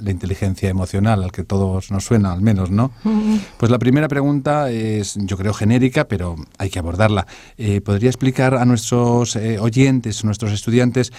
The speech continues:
Speaker 1: qué es la inteligencia emocional y cuál es el impacto que este concepto tiene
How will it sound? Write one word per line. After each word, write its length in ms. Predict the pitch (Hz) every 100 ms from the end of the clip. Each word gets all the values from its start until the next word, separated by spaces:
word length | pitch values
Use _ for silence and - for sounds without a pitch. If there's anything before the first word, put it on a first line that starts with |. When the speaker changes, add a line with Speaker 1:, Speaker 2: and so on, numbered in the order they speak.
| - -
Speaker 1:
qué 140 | - 139
es 120 | 123
la 100 | 113
inteligencia 500 | 107 101 120 117 117
emocional 540 | 113 110 113 113 113 -
y 100 | 113
cuál 240 | - 135
es 140 | 131 123
el 80 | 113
impacto 480 | 110 113 - 117
que 100 | 113
este 220 | 104 - 107
concepto 480 | 104 113 110 110
tiene 340 | - 117 113